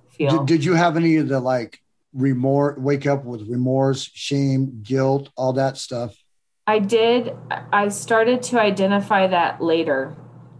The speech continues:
Speaker 2: Later,
Speaker 1: Um,
Speaker 2: okay.
Speaker 1: I was in denial for a really long time about what my drinking was doing.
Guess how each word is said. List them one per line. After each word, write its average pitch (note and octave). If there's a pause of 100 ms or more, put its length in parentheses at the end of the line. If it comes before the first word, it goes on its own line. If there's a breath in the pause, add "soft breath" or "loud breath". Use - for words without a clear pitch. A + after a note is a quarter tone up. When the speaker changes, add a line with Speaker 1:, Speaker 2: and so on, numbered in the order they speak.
(100)
Speaker 2:
Later, D#3+
Speaker 1:
Um, D3+
Speaker 2:
okay. -
Speaker 1:
I G3+
was A3+
in G#3+
denial D#3+ (540)
for E3+
a E3
really E3+
long D#3+
time D3+ (220)
about E3
what D#3+
my D#3+
drinking D#3
was D#3
doing. F3+